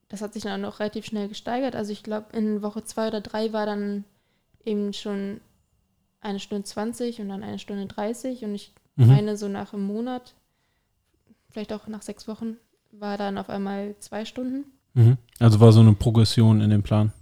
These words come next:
Speaker 1: Ja, war eine Steigerung und auch mit Intervallläufen, die sind auch ein bisschen später erst dazu
Speaker 2: Mhm.
Speaker 1: gekommen und am Anfang auch erst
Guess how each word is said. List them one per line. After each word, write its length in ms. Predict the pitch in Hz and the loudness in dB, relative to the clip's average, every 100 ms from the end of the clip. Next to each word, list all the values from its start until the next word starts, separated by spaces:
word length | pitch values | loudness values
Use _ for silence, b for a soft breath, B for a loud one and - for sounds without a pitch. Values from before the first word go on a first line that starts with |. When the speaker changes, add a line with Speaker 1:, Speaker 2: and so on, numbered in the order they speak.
| - | -6
Speaker 1:
Ja, 240 | 214 202 196 208 | -4 -4 -6 -10
war 160 | 202 208 | -8 -6
eine 120 | 208 | -6
Steigerung 440 | - 208 214 208 | -8 -6 -6 -4
und 100 | 208 | -4
auch 160 | 208 202 | -6 -8
mit 140 | 208 | -8
Intervallläufen, 680 | 214 196 214 208 226 233 233 | -8 -8 -6 -4 -2 -4 -8
die 80 | 220 | -8
sind 120 | 208 | -8
auch 100 | 208 | -10
ein 120 | - | -14
bisschen 200 | - 220 | -20 -20
später 340 | - 233 233 240 | -8 -6 -6 -6
erst 240 | 233 - | -8 -10
dazu 220 | 233 - | -12 4
Speaker 2:
Mhm. 140 | 220 127 | 8 8
Speaker 1:
gekommen 280 | 240 226 | 6 -2
und 100 | 214 | -6
am 100 | 208 | -8
Anfang 280 | 214 208 208 | -8 -8 -8
auch 160 | 208 208 | -8 -8
erst 380 | 208 208 - | -8 -10 -14